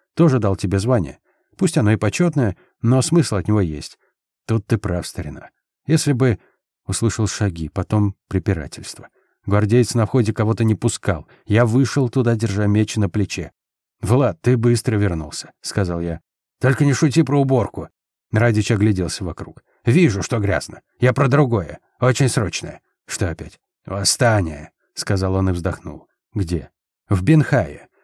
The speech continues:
Ван Чен, скорее всего, убит. Его генералы взяли власть в свои руки.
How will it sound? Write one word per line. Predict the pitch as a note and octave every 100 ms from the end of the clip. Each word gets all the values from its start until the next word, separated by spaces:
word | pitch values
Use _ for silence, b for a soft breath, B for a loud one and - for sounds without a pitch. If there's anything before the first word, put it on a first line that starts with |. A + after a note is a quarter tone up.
| _
Ван | G2+ C3 C3
Чен, | D#3+ D3
скорее | A#2 B2+ C3 C#3
всего, | - C3 C#3+ C#3
убит. | C#3 B2 E2 - b b
Его | - C3+
генералы | C#3+ C#3 C#3 C#3+ C#3+ C3
взяли | G#2 C3+ B2+
власть | G#2 C3 B2+ -
в | -
свои | A2 A#2+
руки. | C3 D3+ C3+ -